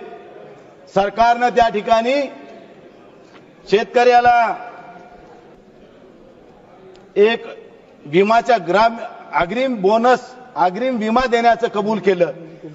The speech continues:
पण अग्रिम विमा आज सहा महिने झाले,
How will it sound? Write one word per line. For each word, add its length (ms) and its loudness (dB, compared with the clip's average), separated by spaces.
पण 80 2
अग्रिम 480 -2
विमा 240 2
आज 340 -2
सहा 240 0
महिने 260 -2
झाले, 340 0